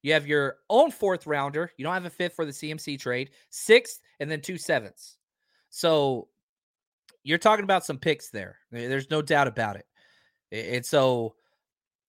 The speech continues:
we'll have to see kinda how that goes. And again, you've still got guys out there that haven't been signed yet, like Omenihu, uh, Willis. Uh, th-, there's, there's guys out there that are gonna get paid by somebody,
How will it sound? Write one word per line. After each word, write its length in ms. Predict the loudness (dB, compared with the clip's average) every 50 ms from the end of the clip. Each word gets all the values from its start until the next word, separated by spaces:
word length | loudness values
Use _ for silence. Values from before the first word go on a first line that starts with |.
| _
we'll 380 | -14 -12 -8 -4 2 4 6 8
have 160 | 8 6 6
to 80 | 2 -4
see 220 | -6 -6 -6 -4
kinda 260 | 0 2 2 4 4
how 120 | 4 4 4
that 160 | 4 2 2
goes. 280 | 2 2 2 0 -2 -4
And 100 | -8 -8
again, 260 | -2 0 0 0 0
you've 160 | -4 -8 -8
still 220 | -2 0 0 2
got 200 | 4 4 2 4
guys 280 | 6 6 6 6 6 6
out 200 | 6 6 6 4
there 120 | 2 0
that 160 | 2 0 0 0
haven't 220 | 0 -2 -2 -4
been 160 | -6 -6 -6
signed 400 | -6 -2 2 2 4 4 2 0
yet, 240 | -2 -2 -2 -2 -2
like 200 | -4 -6 -6 -6
Omenihu, 720 | -8 -6 -4 -4 -2 -2 -2 -2 -2 0 0 0 -2 -2 -6 _ _ _ _ _ _ -14 -8 -4 -4
uh, 200 | -2 -2 -4 -6
Willis. 680 | -6 0 4 6 6 6 6 6 4 2 -2 -8 -14 -18 _ _ _ _ _ -10
Uh, 240 | -8 -6 -6 -6 -6
th-, 200 | -8 -10 -8 -6
there's, 240 | -4 -4 -4 -4 -4
there's 260 | -4 -2 -2 -4 -2
guys 380 | 2 4 6 6 6 6 4 2
out 320 | 4 4 4 4 4 2
there 300 | 0 0 0 0 -2 -4
that 260 | -6 -6 -8 -8 -8 _ _ _ -10
are 120 | -10 -8
gonna 240 | -4 -2 -2 -2 -2
get 180 | -4 -6 -4 -4
paid 240 | -4 -4 -4 -2
by 140 | -4 -6 -6
somebody, 920 | -6 -8 -12 -12 -6 -2 -2 -2 -2 -4 -4 -2 0 0 0 0 -4 -8